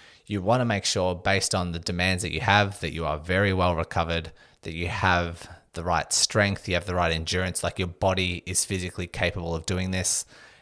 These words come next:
you're sleeping well, y-, your stress management's under control, you've got the right diet, hydration, everything within that. Now, you might not need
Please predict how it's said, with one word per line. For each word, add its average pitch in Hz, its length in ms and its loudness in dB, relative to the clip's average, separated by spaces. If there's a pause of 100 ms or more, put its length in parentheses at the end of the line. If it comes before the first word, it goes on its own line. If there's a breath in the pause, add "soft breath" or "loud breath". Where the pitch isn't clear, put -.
(140 loud breath)
you're - 100 -8
sleeping 104 600 0
well, 92 520 0 (200)
y-, 78 160 -12 (160)
your 87 420 -4
stress - 480 2
management's 104 480 0
under 95 180 -4
control, 90 480 -2
you've 85 100 -6
got 85 140 -6
the - 80 -8
right 87 340 -2
diet, 90 500 2
hydration, 85 680 -2 (100)
everything 101 640 -2
within 87 360 -6
that. 69 340 -6 (760 loud breath)
Now, 117 100 2
you 151 180 4
might 175 180 6
not 113 260 0
need 104 640 2